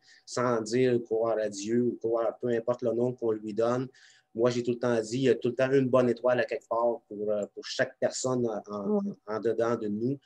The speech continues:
Speaker 1: Il, il s'agit juste, euh, d'y croire. Et puis, euh, ça, je, je vois quelqu'un qui va bien, euh, tan-,
Speaker 2: Mhm.
Speaker 1: tantôt, j'ai goût d'aller, euh, une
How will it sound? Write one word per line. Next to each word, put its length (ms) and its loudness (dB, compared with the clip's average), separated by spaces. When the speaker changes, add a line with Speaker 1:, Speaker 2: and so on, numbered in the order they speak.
Speaker 1:
Il, 500 -6
il 60 -8
s'agit 460 -4
juste, 360 -2
euh, 220 0
d'y 260 -10
croire. 520 0
Et 100 -6
puis, 380 -6
euh, 640 -2
ça, 480 -10
je, 240 -10
je 180 -2
vois 240 6
quelqu'un 320 2
qui 100 -6
va 180 2
bien, 360 0
euh, 220 -8
tan-, 220 -4
Speaker 2:
Mhm. 60 -12
Speaker 1:
tantôt, 520 0
j'ai 160 -2
goût 120 -4
d'aller, 540 2
euh, 160 0
une 140 -2